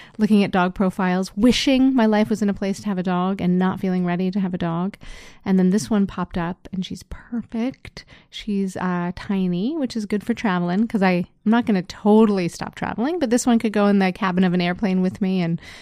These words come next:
ride along in the car. She could, she could almost fit into this pocket. Not quite, but almost. And so we just went for it.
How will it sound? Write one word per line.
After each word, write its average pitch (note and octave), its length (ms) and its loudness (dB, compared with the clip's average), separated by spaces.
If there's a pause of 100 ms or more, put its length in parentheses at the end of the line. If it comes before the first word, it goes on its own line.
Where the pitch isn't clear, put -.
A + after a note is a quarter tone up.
(320)
ride F#3+ 160 0
along F#3 260 2
in F3+ 80 2
the F3+ 60 0
car. F3 400 -2
She D#4+ 160 -6
could, - 120 -2 (140)
she - 160 -8
could E4+ 220 -2
almost D#4+ 420 2
fit C#4+ 100 -6
into C4+ 200 -4
this G#3+ 160 -8
pocket. - 420 -8
Not F#3+ 200 -4
quite, - 260 -8
but F3+ 120 -6
almost. F3 440 -4 (680)
And G3+ 160 2
so F#3+ 440 4 (540)
we G3+ 100 -2
just F#3+ 200 -4
went A#3 160 0
for C#4 200 -6
it. - 120 -8